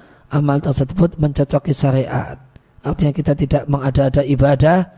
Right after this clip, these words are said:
yang tidak terdapat dalam syariat. Kemudian firman Allah, "Ya ayyuhalladzina amanu", wahai orang-orang yang beriman,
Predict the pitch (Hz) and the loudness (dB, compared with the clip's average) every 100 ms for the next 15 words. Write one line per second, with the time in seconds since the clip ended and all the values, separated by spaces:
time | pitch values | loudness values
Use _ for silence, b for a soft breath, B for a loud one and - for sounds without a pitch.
0 | b b b b 156 156 147 139 147 160 | b b b b 0 0 2 2 2 2
1 | 156 139 151 - 151 151 143 160 139 135 | 0 0 0 2 0 2 2 2 0 0
2 | 135 127 135 131 139 - _ _ _ _ | 0 0 -2 -2 -4 -8 _ _ _ _
3 | _ _ _ _ _ _ b b b b | _ _ _ _ _ _ b b b b
4 | b b b b b b - 147 196 - | b b b b b b -4 0 0 2
5 | 151 147 147 147 139 139 143 143 139 135 | 0 0 0 2 2 2 2 2 2 2
6 | 139 135 139 135 131 131 139 175 208 254 | 0 0 0 0 2 2 2 2 2 -4
7 | - B B B 151 143 143 143 139 139 | -20 B B B 0 0 0 0 0 2
8 | 131 127 139 135 139 156 | 2 0 0 0 2 2